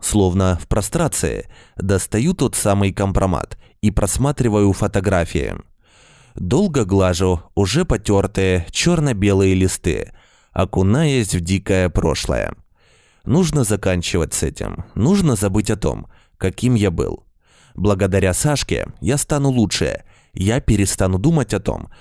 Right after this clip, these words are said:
в каком угаре я раньше жил. Пихаю всё в портфель и встаю из-за стола. Открываю дверь аудитории и задыхаюсь, увидев Ларису. В строгом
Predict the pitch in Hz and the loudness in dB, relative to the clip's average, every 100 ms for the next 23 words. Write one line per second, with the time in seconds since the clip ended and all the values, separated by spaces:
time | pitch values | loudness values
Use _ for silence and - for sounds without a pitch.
0 | - - 101 147 180 - 104 101 85 64 | -20 -6 -2 0 -2 0 0 2 0 -2
1 | 50 - - - 95 92 117 135 - 90 | -8 -12 -18 -2 2 2 0 0 0 0
2 | 78 50 - _ _ _ _ _ - - | 0 -4 -8 _ _ _ _ _ -6 -2
3 | 95 - 165 170 - - 107 - 101 - | -2 0 0 0 0 0 -2 0 -4 -4
4 | - 64 - - - _ 147 - 190 170 | -4 -4 -6 -14 -20 _ 0 0 0 4
5 | 107 95 101 - 110 85 - - _ _ | 4 4 0 0 0 0 -4 -12 _ _
6 | _ _ _ _ - 101 - 95 92 87 | _ _ _ _ -4 -4 0 0 4 4
7 | 87 80 92 90 - 92 87 104 107 127 | 2 2 0 0 2 2 2 0 2 0
8 | 67 50 50 - _ _ 185 180 190 151 | 0 -6 -10 -18 _ _ 0 2 2 0
9 | - 90 69 50 - - _ 131 110 98 | -2 -2 -2 -2 -4 -6 _ 0 2 0
10 | 95 - 110 98 90 - 62 50 - _ | 0 0 0 2 0 -2 -4 -6 -14 _
11 | _ _ _ - - 147 120 80 - - | _ _ _ -6 0 2 2 0 -6 -10